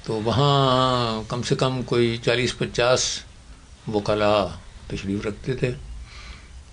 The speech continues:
उनके साथ खैर मैंने मुसाफा किया, मैं बैठ गया और मैं बैठ के मैं उनसे पूछा। उनमें अक्सर को तो मैं पहले जानता था, मेरे रफ़क़ा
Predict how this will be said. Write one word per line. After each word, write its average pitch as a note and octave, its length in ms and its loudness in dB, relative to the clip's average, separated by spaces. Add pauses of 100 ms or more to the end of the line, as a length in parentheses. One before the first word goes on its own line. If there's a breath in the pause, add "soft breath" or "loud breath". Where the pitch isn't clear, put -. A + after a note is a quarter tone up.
(120)
उनके G#2 240 -4
साथ A#2 160 0
खैर A#2 200 -6
मैंने A2 220 -6
मुसाफा A2 360 -2
किया, A2+ 240 -2
मैं G#2+ 180 -4
बैठ G2+ 140 0
गया B2 240 -4
और A2 140 -4
मैं G#2 220 -4
बैठ G2+ 200 -4
के A#2 80 -8
मैं G#2+ 80 -8
उनसे G2+ 420 -6
पूछा। A#2 280 -2
उनमें B2+ 600 -4
अक्सर D3+ 340 2
को D3+ 100 2
तो A#2+ 100 2
मैं A2+ 100 -2
पहले C3+ 220 2
जानता D3 340 2
था, E3 120 -6
मेरे C#3+ 320 0
रफ़क़ा B2+ 540 -2